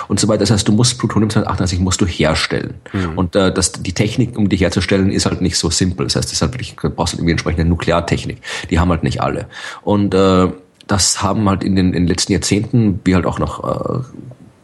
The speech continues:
Speaker 1: Raumfahrt noch, noch, äh, grad in, noch, noch, äh, aktiver war,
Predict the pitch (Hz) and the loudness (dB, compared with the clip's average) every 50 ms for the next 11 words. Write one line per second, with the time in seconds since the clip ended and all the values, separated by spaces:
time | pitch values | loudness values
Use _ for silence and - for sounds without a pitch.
0 | _ _ _ _ _ _ - - - 87 85 - 92 - 80 - 80 - 62 64 | _ _ _ _ _ _ -2 -2 0 0 0 0 -2 0 0 0 0 0 0 -2
1 | 64 - - - - - - _ _ _ _ _ - - - - - - - - | -2 -4 -6 -6 -6 -8 -10 _ _ _ _ _ -6 -6 -6 -6 -6 -10 -10 -8
2 | - - - - - - - - - - - - - - - - - - - - | -8 -8 -8 -8 -8 -8 -6 -6 -4 -4 -4 -6 -6 -6 -8 -8 -6 -6 -8 -8
3 | - - - 104 113 110 101 104 98 98 | -8 -4 -2 0 2 2 2 2 2 0